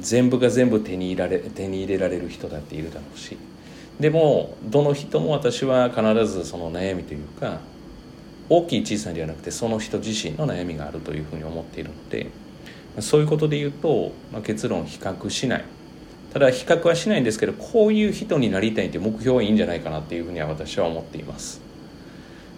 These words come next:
まあ、むしろあっても具体的に、まあ、その人を超えるぐらいで目標は何かとはないんだって、その世界でトップに立つんだって言ったら目標はなくなるとは思うんですけれども、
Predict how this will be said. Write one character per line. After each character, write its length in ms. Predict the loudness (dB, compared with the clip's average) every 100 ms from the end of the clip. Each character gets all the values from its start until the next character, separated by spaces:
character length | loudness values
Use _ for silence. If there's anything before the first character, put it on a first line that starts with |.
| -2
ま 80 | 2
あ、 20 |
む 80 | 4
し 100 | 4
ろ 120 | 2
あ 80 | 2
っ 80 | -2
て 240 | -2 4
も 240 | 6 6 2 -6
具 60 | -6
体 220 | -2 -2
的 160 | -4 -6
に、 80 | -6
ま 500 | -8 -14 -20 -10 -4
あ、 20 |
そ 140 | 4
の 80 | 4
人 180 | 8 8
を 80 | 10
超 120 | 10
え 40 | 10
る 80 |
ぐ 80 | 8
ら 100 | 6
い 60 | 6
で 60 |
目 140 | 4 2 0
標 200 | 0 2
は 120 | 4
何 180 | 2 0
か 80 | -2
と 80 | -2
は 60 |
な 160 | -4 -2
い 80 | -2
ん 100 | -2
だ 100 | -6
っ 20 |
て、 120 | -10 -16 -10
そ 180 | -2
の 80 | 0
世 140 | 0 -2
界 180 | -2
で 80 | -4
ト 100 | -2
ッ 40 | -4
プ 120 | -2
に 100 | -2
立 240 | 0 -2 -2
つ 40 |
ん 80 | 0
だ 80 | 0
っ 20 |
て 140 | 0
言 20 |
っ 80 | -8
た 60 | -4
ら 100 | -2
目 120 | -2
標 200 | 0 2
は 80 | 2
な 120 | 2
く 100 | 0
な 80 | -2
る 80 | -2
と 100 | -2
は 60 |
思 120 | -4
う 40 | -6
ん 80 | -10
で 80 |
す 100 | -10
け 80 | -10
れ 60 | -12
ど 80 | -12
も、 160 | -14